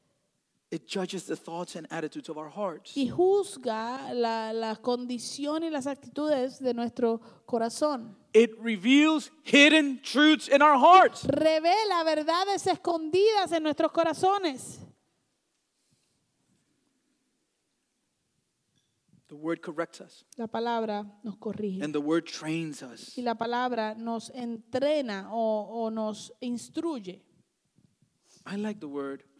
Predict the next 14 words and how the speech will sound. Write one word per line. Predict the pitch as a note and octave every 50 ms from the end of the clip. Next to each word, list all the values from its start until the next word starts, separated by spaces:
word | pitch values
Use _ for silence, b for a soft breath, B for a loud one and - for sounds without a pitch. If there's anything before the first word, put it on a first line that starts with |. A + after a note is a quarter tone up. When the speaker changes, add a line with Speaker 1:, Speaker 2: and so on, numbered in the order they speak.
| _ _
Speaker 1:
train. | - - - C3+ B2 - A3 A3 _ _ _ _ _ _ _ _ - A3+
Speaker 2:
Me | G#3+ A3 A3
gusta | A3+ B3 B3 - C#4+
la | C4+ B3
palabra | A#3 A3 G#3+ G#3 G#3 G#3+ G#3+ G#3+ G#3+
entrena. | G#3+ G#3+ G#3+ G3+ G#3+ - A#3 A#3 G#3+ G3 G3 G3 - _ _ _ _ _ _ _ _ _ _ _ _ _ _ _ _ _ _ _ _ _ _ _ _ _ _ _ _ _ _ _ _ _ _ _ _ _ _ _ _ _ _ _ _ _ _ _ _ _ _ _ _ _ _ _ _
Speaker 1:
How | - F3
many | F3+ G3+ G#3
of | F3
you | E3 F3 F3+ F#3+ G3+ F#3+ - _ _ _ _ _ _
follow | _ - E3 E3 E3 D#3+ D#3+ D#3+ D3+ _ _
the | - D3 C#3+ C3 _ _ -
Rocky | D#3 D3 D3+ - - D3+ D#3
franchise? | D3+ - - C#3+ D3+ D3+ - - G3+ G#3 G3 _ _